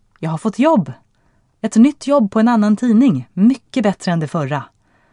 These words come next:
Det är nästan för bra för att vara sant. Vi dansar runt en lång stund. Hon pratar bara om sitt nya jobb, men så ser hon på mig. "Om jag ska kunna ta det här jobbet måste vi flytta", säger hon.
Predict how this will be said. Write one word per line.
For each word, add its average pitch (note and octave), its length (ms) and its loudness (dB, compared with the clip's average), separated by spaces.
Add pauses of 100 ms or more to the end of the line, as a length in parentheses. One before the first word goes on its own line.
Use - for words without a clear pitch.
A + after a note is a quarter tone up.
(600)
Det F3 100 -4
är F3 40 0
nästan F3+ 340 -2
för G3+ 340 -2
bra C#3+ 220 -6
för C#3 140 -12
att - 100 -16
vara C#3 140 -8
sant. - 580 -8 (600)
Vi F3+ 120 -2
dansar G#3+ 500 -2
runt G#3+ 340 0
en D3 120 -4
lång F#3 200 0
stund. D3+ 420 -8 (720)
Hon F#3+ 160 0
pratar A3+ 300 -4
bara G#3 360 0
om A#3+ 100 4
sitt A#3 140 -6
nya D#3 280 0
jobb, D3+ 300 -8 (580)
men F#3 160 -2
så B3+ 120 -10
ser G3 240 -4
hon B3 140 2
på B2+ 140 -12
mig. D3 280 -12 (1600)
"Om F3+ 140 0
jag F3 100 -2
ska - 160 -4
kunna G3 240 0
ta G3+ 240 -4
det C4 60 -2
här F3+ 140 -2
jobbet D3 460 -10
måste F3 320 -8
vi D3+ 100 -8
flytta", - 540 -10 (340)
säger C#3 260 -8
hon. D3 220 -12